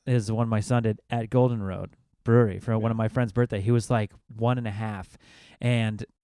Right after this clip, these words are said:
Speaker 1: they had one of those little, really, really old school looking one too, like,
Speaker 2: Yeah.
Speaker 1: really old school. No, com-, not really a computer screen or anything in front of it. It was just, like, the whole thing. My son go-, goes, wants to do, we did it, and then he goes, he wants to go in there again,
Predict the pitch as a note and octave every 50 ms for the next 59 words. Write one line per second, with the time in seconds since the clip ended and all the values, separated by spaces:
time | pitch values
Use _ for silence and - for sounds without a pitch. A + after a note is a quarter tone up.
0 | - - - C3 A#2 G#2+ A#2 B2 A#2+ A#2+ A#2+ A2+ A2+ A2 G#2 A#2 A#2+ B2 - A2+
1 | A2+ A#2+ D#3+ F#3 F#3+ F3+ D#3+ C#3 B2+ B2 A#2+ A#2+ A2+ C3+ B2 C3 B2 - - B2+
2 | A#2 G#2 G2 G#2+ G2+ G2 G2 F#2+ F#2+ G#2 G2+ F#2 F2 F#2 F#2 - A#2 A#2 C3+ D#3+
3 | E3 D3+ C#3+ B2+ A2+ G#2 G#2 G2+ - - A#2 G2+ G2 F#2 G2 A2 A#2+ B2+ B2+ B2
4 | - A#2+ A2 - _ _ _ - B2 A#2+ B2 B2 - C3+ B2+ A#2+ A#2 G#2+ - A#2
5 | G#2 A#2 B2+ C3 B2 A#2+ - - A#2+ A2+ A2 G#2 G#2 G#2 G#2 G2 - G#2 F#2+ -
6 | A2 G#2+ G#2 G2+ G2+ G2 G2+ F#2 G#2 G2 G#2 G#2 - - - G2+ G2+ F#2+ F#2 -
7 | G#2+ G2+ F2+ - - - - - _ _ _ _ _ _ - B2 B2 A#2 - -
8 | D3 D3 D3+ C#3+ C3 C#3 C#3+ C3+ A2+ C3+ C3+ B2 C#3+ - C3 C#3 B2+ - A#2+ C3+
9 | B2 C3 B2+ A2+ D3+ D#3+ D#3 C#3+ A#2+ B2 B2+ A#2+ A#2+ A#2 A#2+ A#2 G#2+ - - -
10 | B2+ B2 C3 B2 A#2 A#2 A#2 B2 B2 A#2+ A#2 A2 A2 G#2+ A#2 A#2+ A#2+ A#2 A2 G#2+
11 | A2